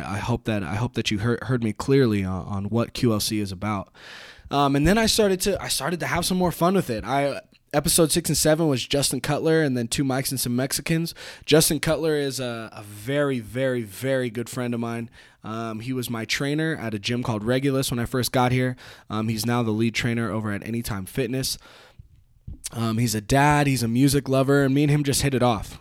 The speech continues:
you know, and he's a great human being, and, uh, he has a very, very unique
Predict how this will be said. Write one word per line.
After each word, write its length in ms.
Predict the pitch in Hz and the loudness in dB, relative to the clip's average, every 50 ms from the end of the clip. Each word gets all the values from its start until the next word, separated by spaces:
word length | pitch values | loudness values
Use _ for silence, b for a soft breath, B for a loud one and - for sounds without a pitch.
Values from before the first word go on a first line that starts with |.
| - - | -18 -10
you 140 | 110 107 | -8 -4
know, 160 | 107 113 117 117 | -2 0 0 0
and 80 | 117 | 0
he's 140 | 120 120 113 | 0 0 -2
a 60 | 117 | -4
great 340 | 92 - 113 123 127 135 - | -4 -2 -2 0 0 0 0
human 280 | 123 131 131 120 113 104 | -2 -2 0 0 -2 0
being, 440 | 107 120 127 131 135 131 131 - - | 0 2 2 2 2 2 0 -2 -4
and, 340 | 104 104 101 101 98 98 98 | -6 -6 -4 -4 -4 -4 -4
uh, 200 | 98 98 98 98 B B B B B B | -4 -6 -6 -8 B B B B B B
he 140 | B - 147 | B 0 2
has 160 | 156 156 135 | 4 4 4
a 140 | 143 120 107 - - _ _ _ _ _ _ _ _ _ _ - B B B B B B B B | 2 0 0 -4 -14 _ _ _ _ _ _ _ _ _ _ -18 B B B B B B B B
very, 520 | B - 107 101 135 156 170 175 175 180 175 | B -12 -2 4 6 6 8 8 8 6 6
very 380 | 139 113 131 147 147 156 151 | 4 4 6 6 8 8 6
unique 880 | 135 123 110 120 120 117 110 110 117 123 131 131 127 131 - - - | 4 4 2 0 2 2 2 2 4 4 2 2 0 -4 -10 -12 -12